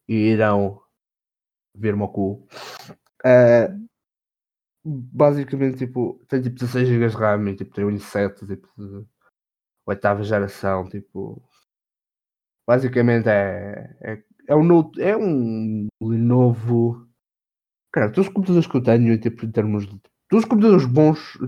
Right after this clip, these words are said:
bons ou, tipo, fiáveis que eu tenho são, tipo, todos Lenovo.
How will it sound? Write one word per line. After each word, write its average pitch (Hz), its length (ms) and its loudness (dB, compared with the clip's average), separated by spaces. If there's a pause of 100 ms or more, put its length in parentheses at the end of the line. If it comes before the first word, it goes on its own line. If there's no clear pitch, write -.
(260)
bons 143 340 2
ou, 135 80 -4
tipo, 127 140 -14
fiáveis 123 460 2
que 123 80 -8
eu 117 80 -4
tenho 110 200 -2
são, 113 140 -12
tipo, 107 100 -18
todos 107 200 -6
Lenovo. 101 440 -8